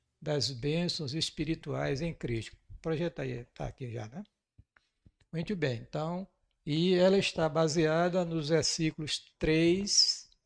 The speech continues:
a quatorze do primeiro capítulo da carta aos Efésios, que o nosso irmão Diácono Bruno vai lê-lo para os irmãos na versão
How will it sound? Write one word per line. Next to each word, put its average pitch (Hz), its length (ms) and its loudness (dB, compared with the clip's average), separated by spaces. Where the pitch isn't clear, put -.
a 156 140 -4
quatorze 160 1040 0
do 135 160 -6
primeiro 165 440 0
capítulo 170 920 -2
da 151 180 0
carta 147 420 -4
aos 143 160 -4
Efésios, 151 760 2
que 165 120 -10
o 156 60 -6
nosso 151 360 -2
irmão 139 300 -6
Diácono 135 460 -4
Bruno 170 460 0
vai 156 260 2
lê-lo 160 520 2
para 143 380 0
os 151 220 -2
irmãos 160 420 0
na 170 140 -4
versão 165 600 0